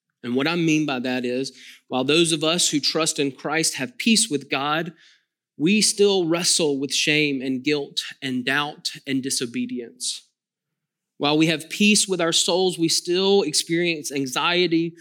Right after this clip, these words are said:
worry, depression, and the internal pressure to hide or perform. While we have peace with others, we still, uh, can struggle with gossip, division, hatred, and jealousy.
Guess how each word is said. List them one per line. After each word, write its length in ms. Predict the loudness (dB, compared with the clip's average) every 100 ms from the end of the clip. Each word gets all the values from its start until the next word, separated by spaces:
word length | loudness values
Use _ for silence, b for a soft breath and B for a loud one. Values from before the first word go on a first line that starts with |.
| B B 0
worry, 480 | 4 6 6 2
depression, 800 | 0 -4 -4 -2 2 2 2 -2 -4 B B 0
and 100 | 2
the 100 | 2
internal 460 | 2 2 2 2
pressure 500 | -2 -2 0 2 0
to 140 | -2 -6
hide 460 | -6 -2 0 0
or 160 | -2 -8
perform. 580 | -10 -12 -6 -6 -6 -12 _ _ _ _ _ _ _
While 160 | 0 4
we 100 | 4
have 220 | 2 -2
peace 320 | 2 4 4
with 120 | 0 -2
others, 360 | 0 0 0
we 80 | 0
still, 400 | -2 0 -2 -2 B B B B B B
uh, 160 | -4 -4
can 140 | -2 0
struggle 460 | 2 2 0 0
with 200 | 0 -2
gossip, 540 | -2 -2 0 -2 -2 -4
division, 580 | -4 0 0 0 -2 -2
hatred, 560 | 2 0 0 -2 -2 -4
and 180 | -4 -2
jealousy. 680 | -2 -2 -2 -2 -2 -4